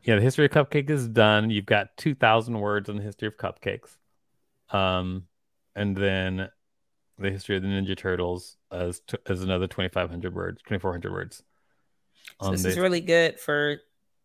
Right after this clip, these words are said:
Speaker 2: uh, like, short ebooks, right?
Speaker 1: Um, yes, it is good for short ebooks now. However, uh, in about a week, you're going to see it be really good for long books too.
Speaker 2: Hmm, okay.
Speaker 1: 'Cause we're releasing a new build.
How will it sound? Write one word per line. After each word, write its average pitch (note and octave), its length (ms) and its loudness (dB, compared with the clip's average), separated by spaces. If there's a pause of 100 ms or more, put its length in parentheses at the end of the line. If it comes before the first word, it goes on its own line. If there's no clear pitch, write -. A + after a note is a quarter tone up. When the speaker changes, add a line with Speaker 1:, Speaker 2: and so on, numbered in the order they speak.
(160)
Speaker 2:
uh, B2+ 380 -4 (160)
like, B2+ 180 -10
short D3 340 -2
ebooks, B2 500 -8
right? A#2 300 -8 (720)
Speaker 1:
Um, A#2+ 340 12 (100)
yes, B2+ 640 8
it B2+ 120 6
is A2+ 180 6
good C#3+ 200 6
for C3+ 140 4
short B2+ 300 4
ebooks G#2 400 6
now. G2 520 6
However, G#2+ 1000 6
uh, F#2+ 320 6
in G#2+ 160 4
about F#2 260 2
a F#2 60 2
week, B2 480 2
you're G2 180 0
going G2 260 4
to G2+ 100 -4
see G2 380 0
it F2+ 180 -4
be F#2+ 280 0
really G2 340 2
good F#2 260 2
for F#2+ 220 0
long F#2 440 2
books E2+ 300 -6
too. E2 320 -2 (400)
Speaker 2:
Hmm, D3+ 520 -6
okay. - 260 -6 (300)
Speaker 1:
'Cause G2 140 0
we're G2+ 140 4
releasing G2+ 380 4
a F2+ 40 2
new F2+ 160 0
build. E2 460 -6